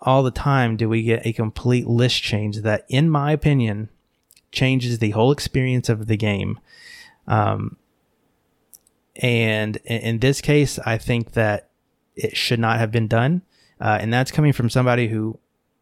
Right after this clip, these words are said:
plays and follows the Metroidvania genre on T A. And now I have an easy completion, uh, that I can get and add, you know,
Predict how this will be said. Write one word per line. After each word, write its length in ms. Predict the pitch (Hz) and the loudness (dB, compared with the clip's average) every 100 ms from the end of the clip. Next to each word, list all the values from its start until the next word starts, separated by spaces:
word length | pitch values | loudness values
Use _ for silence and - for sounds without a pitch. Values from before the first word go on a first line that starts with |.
| _ _ _ - | _ _ _ -10
plays 420 | - 120 143 135 | -2 2 2 2
and 140 | 117 | 0
follows 320 | - 120 123 - | 2 2 2 2
the 80 | |
Metroidvania 720 | 117 131 143 123 123 127 123 113 | 0 2 2 2 2 2 0 2
genre 340 | 120 120 117 | 2 4 2
on 140 | 104 | 0
T 200 | 104 117 | -2 0
A. 280 | 127 131 131 - - - _ | 4 4 0 -6 -20 -20 _
And 300 | - 110 107 | -4 -2 0
now 280 | 113 120 123 120 | 2 4 2 2
I 140 | 113 | 0
have 220 | 107 107 | 0 -2
an 140 | 104 - | -4 -4
easy 340 | - 127 123 127 | -2 -2 0 0
completion, 800 | - 110 123 120 - 120 117 113 _ _ _ | 0 0 2 2 2 2 0 -2 _ _ _
uh, 400 | - 104 107 107 - _ | -8 -6 -4 -4 -6 _
that 200 | - 107 | -4 -2
I 140 | 101 117 | 0 -2
can 220 | - 110 | -2 -4
get 360 | 110 110 104 _ _ | -2 -4 -4 _ _
and 120 | 113 101 | -8 -4
add, 300 | 110 107 110 - | 0 0 -2 -2
you 140 | 117 | -2
know, 220 | 107 101 | 0 -4